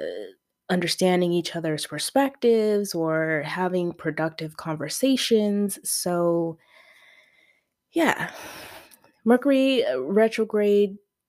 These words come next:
g-, allows us the time to just kind of, um, take a step back, review,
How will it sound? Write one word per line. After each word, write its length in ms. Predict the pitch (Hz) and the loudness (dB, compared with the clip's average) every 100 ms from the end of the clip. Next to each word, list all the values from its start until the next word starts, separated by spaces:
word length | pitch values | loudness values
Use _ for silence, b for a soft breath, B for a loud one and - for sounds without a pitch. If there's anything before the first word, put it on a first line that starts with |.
| _ _ 196 165 | _ _ -8 -8
g-, 120 | - - | -6 -2
allows 540 | 190 196 202 233 226 | 0 2 2 2 2
us 280 | 208 196 - | 0 0 -6
the 120 | 185 | -8
time 500 | 180 - 180 180 180 | -8 -8 -6 -6 -6
to 100 | 170 | -8
just 280 | 165 170 165 | -8 -8 -10
kind 300 | - 180 175 | -8 -6 -4
of, 380 | 170 165 156 - - | -4 -4 -6 -16 -12
um, 600 | 160 147 147 143 147 151 _ _ _ _ _ _ _ - - | -10 -8 -10 -10 -14 -18 _ _ _ _ _ _ _ -16 -6
take 180 | - 190 | -4 -4
a 40 | |
step 300 | 185 196 185 | -2 -2 -2
back, 420 | 170 175 226 - _ _ - B B B B - | -2 -4 -6 -14 _ _ -20 B B B B -8
review, 720 | 180 170 175 190 220 240 285 | -6 -4 0 2 4 2 0